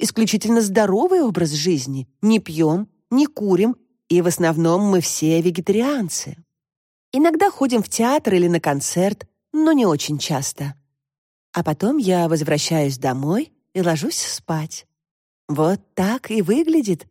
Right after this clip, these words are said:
день светской львицы. Насыщенно, ничего не скажешь. Вы иронизируете? Помилуй бог. Просто констатирую.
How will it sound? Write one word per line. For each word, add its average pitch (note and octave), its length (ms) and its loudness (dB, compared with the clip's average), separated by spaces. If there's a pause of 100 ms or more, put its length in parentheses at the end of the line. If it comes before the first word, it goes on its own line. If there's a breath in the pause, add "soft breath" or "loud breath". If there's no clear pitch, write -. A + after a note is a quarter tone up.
(120)
день E3+ 360 0
светской F3 580 -2
львицы. G3 600 -6 (880)
Насыщенно, E3+ 960 -4 (240)
ничего D3+ 460 -2
не C#3+ 100 -2
скажешь. E3 560 -6 (800)
Вы D#3 480 0
иронизируете? E3+ 1040 -2 (680)
Помилуй D3 520 0
бог. G#3 580 -6 (500)
Просто D3 360 -2
констатирую. E3+ 920 -4